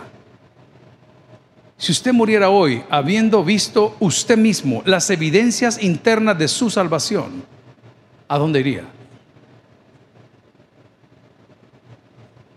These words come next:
¿A dónde iría? ¿Gana usted almas? Mm, no.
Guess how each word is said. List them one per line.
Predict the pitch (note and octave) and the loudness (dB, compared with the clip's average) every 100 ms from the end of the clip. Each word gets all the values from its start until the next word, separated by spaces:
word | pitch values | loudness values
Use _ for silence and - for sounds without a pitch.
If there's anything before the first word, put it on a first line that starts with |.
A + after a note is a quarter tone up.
| _ - - | _ -20 -8
¿A | - | -2
dónde | G#3 A3+ | 0 0
iría? | A3+ G3 B2+ - - - - _ _ _ _ - | -2 -4 -8 -16 -20 -20 -20 _ _ _ _ -4
¿Gana | F#3+ G#3 A#3 | 0 2 0
usted | A#3 | 2
almas? | B3+ C4+ C#4+ - F3+ | 2 4 2 0 -4
Mm, | E3+ F3 F3 E3+ E3+ D#3+ D3 C#3 C#3 C#3 C#3+ D3 | -2 -2 -2 -2 -4 -4 -4 -4 -4 -2 -2 -2
no. | D#3+ C3 | -2 -4